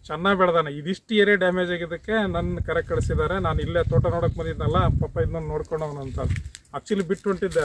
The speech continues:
ನಮ್ಮ ಸರ್ ಕ್ಯಾಮ್ರಾ ಹಿಡಿತಿದಾರಲ್ಲ, ಅವ್ರು ನೆನ್ಪು ಮಾಡಿದ್ದಕ್ಕೆ ಬಂದಂಗೆ, ಇಲ್ಲಾಂದ್ರೆ ಬಿಟ್ಟು ಹೋಗ್ತಿದ್ದಂಗೆ. ಹಂಗಾಯ್ತು, ಕ್ಷಮೆ ಇರಲ್ಲ. ಆದ್ರೆ ಏನೋ ದೇವ್ರ ಇಚ್ಛೆ, ಬಂದೀನಿ, ಒಳ್ಳೇದಾಗ್ತದೆ. ಇಡೀ ನಾನ್ ನೋಡಿದಂಗೆ ಸಖತ್ ಬೆಳ್ದಿದ್ದಾನೆ. ಬೆಳ್ದದ್ದು ಆಮೇಲೆ ತೋರಿಸ್ತೀನಿ, ಬೆನ್ ತಟ್ಟಿದ್ದು ಯಾಕೆ ಅಂತ ನಿಮ್ಗೆ ಅರ್ಥ ಆಗ್ತದೆ.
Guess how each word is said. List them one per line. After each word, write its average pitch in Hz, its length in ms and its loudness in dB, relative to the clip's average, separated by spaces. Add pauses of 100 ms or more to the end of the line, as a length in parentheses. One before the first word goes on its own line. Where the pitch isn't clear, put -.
ನಮ್ಮ 147 180 -8
ಸರ್ 185 240 0
ಕ್ಯಾಮ್ರಾ 180 260 0
ಹಿಡಿತಿದಾರಲ್ಲ, 170 480 -2 (180)
ಅವ್ರು 180 340 6
ನೆನ್ಪು 180 300 4
ಮಾಡಿದ್ದಕ್ಕೆ 185 420 2
ಬಂದಂಗೆ, 170 300 0
ಇಲ್ಲಾಂದ್ರೆ 156 300 0
ಬಿಟ್ಟು - 160 -14
ಹೋಗ್ತಿದ್ದಂಗೆ. 151 440 -4 (560)
ಹಂಗಾಯ್ತು, 151 420 0 (100)
ಕ್ಷಮೆ 165 240 -2
ಇರಲ್ಲ. 151 200 2
ಆದ್ರೆ 165 200 -2
ಏನೋ 160 200 -6
ದೇವ್ರ 156 260 0
ಇಚ್ಛೆ, - 160 -6 (100)
ಬಂದೀನಿ, 151 400 -4
ಒಳ್ಳೇದಾಗ್ತದೆ. 147 580 -4 (600)
ಇಡೀ 196 160 2 (180)
ನಾನ್ 185 220 6
ನೋಡಿದಂಗೆ 196 420 0
ಸಖತ್ 175 360 -4
ಬೆಳ್ದಿದ್ದಾನೆ. 185 440 2 (100)
ಬೆಳ್ದದ್ದು 170 400 0
ಆಮೇಲೆ 185 300 -2
ತೋರಿಸ್ತೀನಿ, 175 420 -4
ಬೆನ್ 170 220 -4
ತಟ್ಟಿದ್ದು 156 340 -8
ಯಾಕೆ 160 260 -4
ಅಂತ 160 120 -10 (100)
ನಿಮ್ಗೆ 151 260 -8
ಅರ್ಥ - 180 -12
ಆಗ್ತದೆ. 143 320 -8